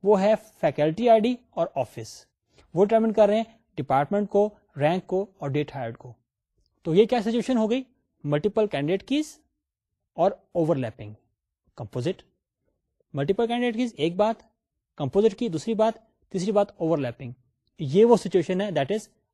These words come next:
alarming, that reflects that particular situation۔ اور ساتھ اس میں ایک اور چیز کیا نظر آ رہی ہے کہ your non-key attribute is determining a part of the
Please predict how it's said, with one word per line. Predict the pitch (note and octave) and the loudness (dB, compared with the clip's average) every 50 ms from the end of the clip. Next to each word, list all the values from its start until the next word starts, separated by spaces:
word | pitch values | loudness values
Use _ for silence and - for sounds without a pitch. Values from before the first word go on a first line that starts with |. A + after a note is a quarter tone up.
| - - D3 | -10 -4 -4
alarming, | C#3 B2 B2+ A#2 B2 A#2 G#2 G#2 _ _ _ _ _ _ _ _ _ _ _ - - C3+ | -2 -2 -2 -4 -6 -10 -12 -14 _ _ _ _ _ _ _ _ _ _ _ -10 -4 -2
that | D#3 E3 D#3+ - | -2 -2 -2 -4
reflects | D#3 C3 - E3 D#3 - - - - D#3 | -8 -6 -4 -6 -6 -6 -10 -12 -8 -8
that | C#3+ D3 | -8 -8
particular | - - D3 C3+ - D3 - D3 | -8 -10 -12 -10 -10 -8 -8 -8
situation۔ | C3 - E3 - E3 D#3+ C3+ - B2 A2+ A#2 _ _ _ _ _ | -8 -8 -8 -6 -6 -6 -6 -8 -14 -16 -18 _ _ _ _ _
اور | _ _ _ _ _ - C#3 | _ _ _ _ _ -12 -4
ساتھ | - F3+ F#3 A3+ | 0 0 0 0
اس | A3 - A#3+ | 0 -2 -2
میں | |
ایک | A3 A3 | 0 0
اور | A3 G3+ | 0 0
چیز | A3 G3+ | 0 -2
کیا | A#3 A3+ | -2 -2
نظر | A3 G#3+ G#3 A3 | -2 0 0 0
آ | A3 G#3 | 2 2
رہی | G3+ G3+ G#3 A3 | 2 2 2 0
ہے | A#3 - _ _ _ _ _ - | -2 -4 _ _ _ _ _ -2
کہ | - F3+ D#3+ D#3+ | -2 0 2 2
your | F3 F3 E3+ F3 - _ _ _ _ _ _ _ _ _ _ _ - | 2 4 2 2 0 _ _ _ _ _ _ _ _ _ _ _ -10
non-key | D3 C#3 D3 D3 F3+ A#3+ B3+ - - C4+ B3+ | -6 -2 0 2 2 2 0 0 -2 -2 -2
attribute | A3+ - A#3 G#3 F3 F3+ G3 G#3+ - _ _ _ _ _ - G3 | -2 -2 -4 -2 2 2 0 0 -2 _ _ _ _ _ -2 -2
is | G3 | 0
determining | F3+ D#3+ D3 - F3 E3 D#3+ E3 F3+ G3 A3+ A3 - - _ _ _ - - | 0 -2 -4 -2 -2 0 0 0 -2 -2 -2 -4 -6 -10 _ _ _ -10 -10
a | G#3 - _ _ - D#3+ | -10 -10 _ _ -2 0
part | D#3+ F3 G3+ G#3+ | 2 2 2 0
of | G#3 F3 | 0 -2
the | F3+ | -4